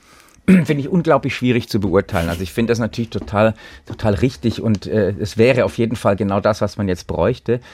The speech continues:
Aber die Frage ist immer, wie stark ist, äh, es individuumsgebunden und wie stark ist es ein systemimmanentes Problem? Und ich würde sagen, zumindest in unserem Stück ist das so.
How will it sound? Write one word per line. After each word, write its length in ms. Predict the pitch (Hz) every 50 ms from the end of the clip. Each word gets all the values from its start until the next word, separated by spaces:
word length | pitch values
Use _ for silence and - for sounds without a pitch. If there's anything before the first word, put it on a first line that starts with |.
| - - - - _ _ -
Aber 480 | - 107 120 151 143 143 147 156 165 151 - -
die 80 | 127
Frage 380 | 113 - - 101 110 135 143 135
ist 140 | 113 110 -
immer, 320 | - 135 135 123 113 113
wie 160 | 131 147 147
stark 480 | - - - - 117 110 123 139 - -
ist, 280 | - 120 - - -
äh, 220 | 117 117 117 113 - -
es 200 | 120 107 - -
individuumsgebunden 1500 | 127 123 123 110 113 104 117 131 127 160 135 131 127 117 - - - 127 110 - 117 120 131 127 - - 123 120 113
und 220 | 110 113 104 101
wie 80 | 117 120
stark 380 | - - - 117 113 120 -
ist 100 | 107 104
es 140 | 117 107 -
ein 160 | - 117 113
systemimmanentes 1400 | 104 113 107 - - - - 139 151 156 143 127 113 110 - 123 120 117 113 113 113 131 139 - - 98 - -
Problem? 500 | - 95 85 92 90 90 85 87 90 78
Und 160 | 92 90 87
ich 160 | 107 - - - - - - -
würde 220 | 110 113 113 107
sagen, 360 | 92 110 107 113 110 - -
zumindest 360 | - - 113 117 120 117 - -
in 100 | 117 113
unserem 320 | 113 113 95 107 101 92
Stück 400 | - - - 147 165 190 - -
ist 220 | 170 151 - -
das 160 | 156 135 - -
so. 260 | 151 147 147 151